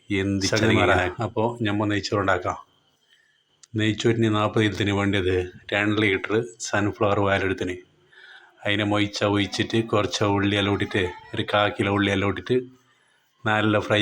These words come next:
Speaker 1: ആക്കിയിട്ട് വെള്ളം ഒഴിച്ച്, വെള്ളം ഒഴിച്ചിട്ട് ഇതാ ഇപ്പോൾ വെള്ളം തിളച്ചിട്ടാകുമ്പോൾ നമ്മൾ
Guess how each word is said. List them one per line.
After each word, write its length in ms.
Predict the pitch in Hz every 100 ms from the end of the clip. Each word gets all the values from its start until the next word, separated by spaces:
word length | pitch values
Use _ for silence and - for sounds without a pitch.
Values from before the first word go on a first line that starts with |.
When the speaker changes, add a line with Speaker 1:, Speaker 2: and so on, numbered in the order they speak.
| 107
Speaker 1:
ആക്കിയിട്ട് 300 | 101 104 104
വെള്ളം 180 | 104 101
ഒഴിച്ച്, 260 | 101 90 - - 92 _ 101
വെള്ളം 200 | 101 104
ഒഴിച്ചിട്ട് 340 | 104 - 107 101
ഇതാ 140 | 104 101
ഇപ്പോൾ 240 | - 104 - -
വെള്ളം 220 | 104 101 104
തിളച്ചിട്ടാകുമ്പോൾ 600 | 101 95 101 101 98 110 120 - - _ _ _ - - - 107
നമ്മൾ 200 | 104